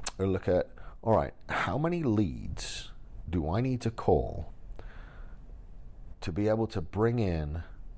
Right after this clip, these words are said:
three new clients every week? All right, so historically, like, I don't do the whole lead thing, um, because I've been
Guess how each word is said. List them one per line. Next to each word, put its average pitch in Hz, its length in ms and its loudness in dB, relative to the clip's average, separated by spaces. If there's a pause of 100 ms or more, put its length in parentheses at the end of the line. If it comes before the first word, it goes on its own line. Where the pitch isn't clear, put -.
(140)
three 104 520 0
new 104 240 2
clients 73 800 -2
every 71 320 6
week? - 400 0 (1040)
All - 120 0
right, 120 200 6 (100)
so 101 640 4 (600)
historically, 131 1040 4 (120)
like, 110 300 4 (440)
I 165 100 6
don't 196 300 2
do 117 160 6
the 135 140 6
whole 92 220 2
lead 85 300 2
thing, 69 320 2 (320)
um, 85 460 2
because 92 320 0
I've 95 240 0
been 87 500 0